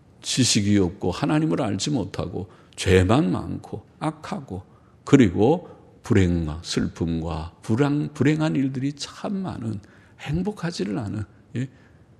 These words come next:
개인이 행복하지 않고 가정이 행복하지 않고 사회가 행복하지 않고 편안하지 않고 온 세계 전체가 행복하지 않고 계속 싸움이 있고 갈등이 있는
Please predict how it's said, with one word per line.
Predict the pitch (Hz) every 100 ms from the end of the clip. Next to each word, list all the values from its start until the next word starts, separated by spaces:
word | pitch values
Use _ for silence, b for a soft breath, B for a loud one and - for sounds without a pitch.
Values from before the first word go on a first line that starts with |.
| _ _ _
개인이 | - 104 113 180
행복하지 | 160 151 160 156 147 147
않고 | 143 147
가정이 | 123 95 123 180
행복하지 | 123 113 120 113 113
않고 | 113 131
사회가 | 131 - 95 143 180
행복하지 | 139 123 131 120 123
않고 | 139
편안하지 | 143 - 143 147 135 131
않고 | 107 107 143 147 B B
온 | 120 190 226
세계 | - 143 180
전체가 | 143 208 - 151
행복하지 | 127 113 117 107 117
않고 | 107 95 - 147 - B B B B B
계속 | - 95 104 104 - -
싸움이 | - - 110 90 90 87 82
있고 | - 80 82
갈등이 | - 98 - 143 165
있는 | 135 87 80 82 82